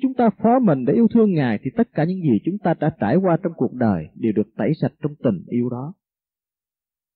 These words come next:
Nó đã được cứu chuộc và trở thành điều ích lợi ở bên trong chúng ta. Vì vậy, điều tối cần thiết cho cả sự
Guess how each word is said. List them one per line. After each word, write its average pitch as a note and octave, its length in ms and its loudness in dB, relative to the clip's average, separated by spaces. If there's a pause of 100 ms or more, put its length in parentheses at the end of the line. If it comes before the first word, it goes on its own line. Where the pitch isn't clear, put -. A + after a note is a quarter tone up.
(800)
Nó B2+ 200 -6
đã D#3+ 80 -4
được A2+ 240 -4
cứu G3 260 2
chuộc G#2 220 0 (520)
và A2+ 200 -6 (220)
trở A2 160 -4
thành G2+ 300 -6
điều G#2 180 -6
ích E3 140 -4
lợi F#2 300 -10 (100)
ở A#2 140 -12
bên B2+ 220 -8
trong A#2 220 -10
chúng C#3 180 -14
ta. A#2 100 -12 (1300)
Vì G2 220 -4
vậy, E2 260 -16 (640)
điều C3+ 280 2
tối A3 160 4
cần C3 200 0
thiết A3 120 4 (100)
cho G#3 180 -2
cả B2 160 0 (100)
sự C3 100 0